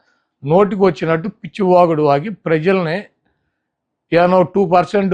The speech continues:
వన్ పర్సెంట్ న్యూట్రల్గా ఆలోచించేవాడు ఓటు ఏమన్నా చంద్రబాబుకి వేయించాలని చెప్పి విశ్వ ప్రయత్నాలు చేస్తున్నారు. ఇటువంటి పనికిరానటువంటి వ్యక్తులు చెప్పేటువంటి మాటలను ఈ రాష్ట్ర ప్రజలు పట్టించుకోరు.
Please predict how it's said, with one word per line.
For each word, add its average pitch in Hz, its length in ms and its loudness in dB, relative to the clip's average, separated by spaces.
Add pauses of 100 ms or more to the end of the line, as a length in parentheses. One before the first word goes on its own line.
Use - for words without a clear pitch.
వన్ 175 220 -2
పర్సెంట్ 170 400 -2 (140)
న్యూట్రల్గా 165 500 2
ఆలోచించేవాడు 160 680 0 (120)
ఓటు 160 220 -2
ఏమన్నా 151 260 -4
చంద్రబాబుకి 147 560 0
వేయించాలని 131 560 -4
చెప్పి 131 260 -14 (500)
విశ్వ 123 260 -2 (100)
ప్రయత్నాలు 156 480 0
చేస్తున్నారు. 147 480 -2 (420)
ఇటువంటి 180 460 0 (200)
పనికిరానటువంటి 165 1040 0
వ్యక్తులు 143 380 -4 (100)
చెప్పేటువంటి 135 600 -4 (140)
మాటలను 147 540 -2
ఈ - 20 0 (120)
రాష్ట్ర 131 280 -2
ప్రజలు 135 300 -4
పట్టించుకోరు. 123 520 -8